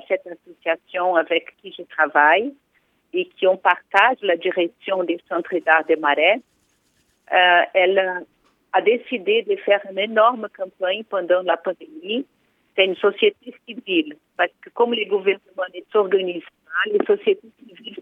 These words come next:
sont, euh, de-, ont décidé de s'organiser pour aider les gens qui n'avaient pas accès à rien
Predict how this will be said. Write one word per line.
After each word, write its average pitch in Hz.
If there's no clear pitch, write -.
sont, 214
euh, 190
de-, -
ont 220
décidé 214
de 208
s'organiser 196
pour 233
aider 240
les 175
gens 220
qui 220
n'avaient 190
pas 220
accès 196
à 190
rien 254